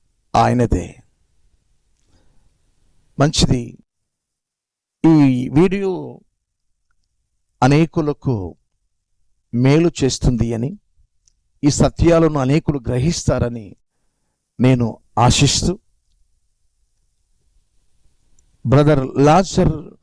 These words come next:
ప్రసన్న బాబు గారు యేసు ప్రభువాన్ని తగ్గించిన ఆ మాటలను బట్టి చాలామంది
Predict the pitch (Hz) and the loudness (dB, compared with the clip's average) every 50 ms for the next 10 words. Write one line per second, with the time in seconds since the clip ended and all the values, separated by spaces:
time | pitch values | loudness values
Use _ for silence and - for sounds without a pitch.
0 | _ _ _ _ - 139 143 - - 202 190 185 170 143 147 147 147 147 143 147 | _ _ _ _ -4 -2 -2 0 -2 -2 -2 -2 -2 0 0 0 0 0 -4 -4
1 | 143 143 139 135 139 135 123 - _ _ - _ _ _ _ _ _ _ _ _ | -4 -4 -4 -4 -6 -8 -10 -12 _ _ -20 _ _ _ _ _ _ _ _ _
2 | - - 165 185 - - 220 214 - 180 175 165 165 156 151 143 147 - - 143 | 0 0 0 0 -2 -6 -10 -10 -10 -12 -10 -6 -6 -6 -6 -6 -4 -4 -4 -4
3 | 131 123 131 170 190 190 - - - 175 175 175 - 135 135 131 131 131 143 165 | -4 -4 -6 -4 -4 -6 -6 -4 -4 -2 -2 -2 -2 -2 -4 -4 -4 -6 -8 -8
4 | - - 160 156 143 135 139 127 - - 131 - - 127 123 123 143 143 135 131 | -8 -8 -10 -8 -6 -6 -6 -6 -6 -8 -6 0 2 4 4 6 4 2 2 -2
5 | 123 120 113 117 98 95 | -4 -2 -4 -4 -4 -6